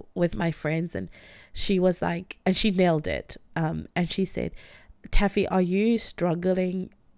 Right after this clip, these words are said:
with the singleness and not being married because you are not walking in, in your calling? You know, you're not doing the Y W A M stuff. You're at a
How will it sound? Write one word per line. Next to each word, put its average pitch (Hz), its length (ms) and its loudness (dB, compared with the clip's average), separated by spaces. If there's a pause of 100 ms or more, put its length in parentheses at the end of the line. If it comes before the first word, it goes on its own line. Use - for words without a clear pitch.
(100)
with 165 580 -2
the 165 120 2
singleness 175 800 -2
and 170 180 -4
not 160 220 -4
being 170 200 -2
married 156 480 -4 (360)
because 160 500 0
you 160 240 2
are - 240 -4
not 165 220 -4
walking 160 640 -4 (160)
in, 165 300 -4 (120)
in 160 160 2
your 156 140 0
calling? 147 640 -6 (420)
You 170 140 2
know, 160 100 4
you're 156 240 2
not 156 360 -2
doing 165 200 2
the 160 80 0
Y 151 180 -2
W 151 80 -4
A 160 40 -4
M 147 100 -6
stuff. - 380 -8
You're 160 260 0
at - 320 -4
a 156 100 -4